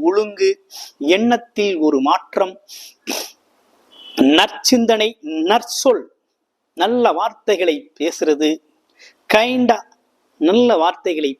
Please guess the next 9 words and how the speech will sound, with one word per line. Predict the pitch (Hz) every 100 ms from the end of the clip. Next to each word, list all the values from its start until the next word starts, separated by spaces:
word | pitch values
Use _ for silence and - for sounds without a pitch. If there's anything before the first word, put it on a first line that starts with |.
| _
பயன்படுத்துறது, | - 208 247 240 190 - 156 143 151 151 _ _ - - _ -
இப்படிப்பட்ட | 226 247 226 226 180 160
விஷயங்களை | 147 156 233 208 165 160 - _ _ -
உங்களுக்கே | 240 262 262 240 233 - 240 233
உங்களை | 180 185 170 160 151
எடுத்து | 180 233 -
காட்டக்கூடிய | 214 175 - 147 - 139 147 202 -
ஒரு | 147 139
அற்புதமான | 131 151 - 240 196 175 180